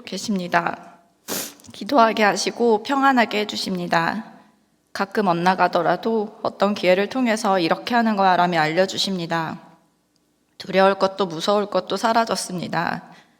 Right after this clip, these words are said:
저를 짓누르는 무거운 짐들과 시련의 강도보다 거뜬히 감당할 수 있도록 부어주시는 하나님의 은혜가 더 풍성함을 알기 때문입니다. 모든 성도님들이 저처럼 행복 아카데미를 통해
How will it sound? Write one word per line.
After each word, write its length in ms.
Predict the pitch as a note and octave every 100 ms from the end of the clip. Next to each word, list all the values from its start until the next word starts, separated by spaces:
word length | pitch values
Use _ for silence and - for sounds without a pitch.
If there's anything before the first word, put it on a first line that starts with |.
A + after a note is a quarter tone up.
| _ _ _
저를 300 | F#3 G3 G3+
짓누르는 640 | F#3 G3 F#3+ G3+ F#3+ G3
무거운 440 | E3 F3 F#3 F#3+
짐들과 640 | G3 F3+ F3+ E3+ F3 F3 F3+
시련의 420 | - A#3 A3+ G#3
강도보다 760 | - E3 F3 E3+ E3 G#3+ G3+ - - - _
거뜬히 420 | - B3+ - G#3 G#3
감당할 480 | F3 F3 G3+ G#3
수 160 | G#3+ -
있도록 400 | F#3+ - F3+ F#3
부어주시는 840 | - F3+ F#3 E3+ - F3 G3 F3+ - - -
하나님의 600 | A3+ B3+ C4 B3 A#3 G3+
은혜가 400 | F3 E3 F3 E3+
더 140 | -
풍성함을 640 | - A#3+ B3 B3 A3 G3 E3
알기 240 | D3 -
때문입니다. 800 | - G3 G3+ F3+ D#3 D3 D3 D3+ - _ _ _ _ _ _ _ _ _
모든 300 | F#3 F#3+ A3+
성도님들이 1000 | B3+ B3+ B3 A#3+ G#3 G3 F#3+ G#3 G#3 G3+
저처럼 600 | - - - G3 F#3+ G3+
행복 280 | A#3+ B3+ C4
아카데미를 600 | F3+ - G#3 F#3+ F#3 F#3
통해 480 | - E3 F#3 G#3